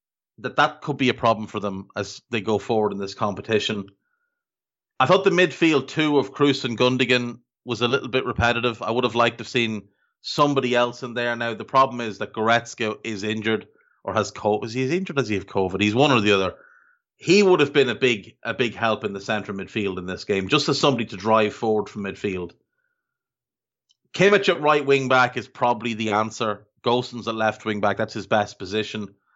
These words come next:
That's probably how you get the best balance, but I would like to see Goretzka, when he comes back, into the centre of midfield for one of those two, and personally I would prefer it be for Toni Kroos. Um, Muller and Havertz behind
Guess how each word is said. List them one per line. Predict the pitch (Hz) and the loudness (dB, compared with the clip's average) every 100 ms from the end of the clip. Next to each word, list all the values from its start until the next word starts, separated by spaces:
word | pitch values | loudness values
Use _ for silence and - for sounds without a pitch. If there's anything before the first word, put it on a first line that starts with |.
| _ _ | _ _
That's | 127 131 | -2 -2
probably | - - 135 131 123 | -6 0 2 2 -2
how | 120 | 0
you | 113 107 104 | -2 -2 -6
get | 113 107 104 _ _ _ _ _ | -2 -2 -4 _ _ _ _ _
the | - | -6
best | - 110 - | 0 0 2
balance, | 117 113 107 98 | 2 2 2 -6
but | 113 | -2
I | 110 | 0
would | 113 123 | 2 2
like | 120 110 | 2 0
to | 104 | -4
see | - 107 | -10 -6
Goretzka, | 107 104 104 - 104 101 - _ _ _ | -2 0 -2 -4 -4 -4 -10 _ _ _
when | 117 | -4
he | 107 | -4
comes | - 101 92 | -4 -6 0
back, | 113 110 104 - _ _ _ _ _ _ | 4 4 2 -2 _ _ _ _ _ _
into | 127 135 131 | -4 -4 -4
the | 120 | -2
centre | 135 123 117 | 0 0 -2
of | 104 | -6
midfield | 110 98 123 113 101 | -8 -4 -4 -4 -6
for | 117 | -6
one | 104 113 127 | -4 0 0
of | 113 - | 0 0
those | 110 101 98 | 0 -2 -6
two, | - 104 | -8 -6
and | 101 98 | -6 -4
personally | - 120 113 113 104 | 0 0 0 -4 -2
I | |
would | 95 | -4
prefer | 104 - 110 98 | -8 -8 -6 -6
it | |
be | 101 95 | -8 -12
for | 101 | -10
Toni | 107 95 92 _ | -8 -8 -12 _
Kroos. | 107 98 82 - _ _ _ _ _ _ _ _ _ 123 | -2 -2 -4 -12 _ _ _ _ _ _ _ _ _ 2
Um, | 123 131 131 127 127 _ _ _ _ _ _ _ _ _ _ _ _ _ _ | 4 6 2 -2 -8 _ _ _ _ _ _ _ _ _ _ _ _ _ _
Muller | 143 156 214 208 | -4 2 4 4
and | 165 | 4
Havertz | 151 147 147 143 | 0 2 2 0
behind | - 117 127 131 127 113 | -10 -2 0 2 0 -6